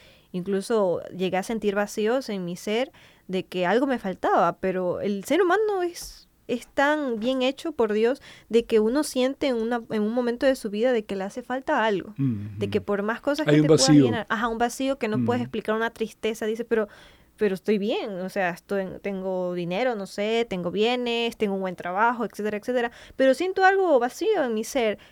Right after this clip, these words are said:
Speaker 1: y eso es Jesús.
Speaker 2: Mm.
Speaker 1: Jesús nos hace falta y le hace falta a la sociedad, y creo que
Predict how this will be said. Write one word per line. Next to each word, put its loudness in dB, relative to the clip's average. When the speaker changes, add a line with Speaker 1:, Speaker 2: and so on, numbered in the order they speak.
Speaker 1:
y 0
eso 0
es -2
Jesús. -8
Speaker 2:
Mm. -20
Speaker 1:
Jesús -2
nos -6
hace -6
falta -4
y -2
le -4
hace -8
falta -4
a -2
la -6
sociedad, -10
y 0
creo 6
que 2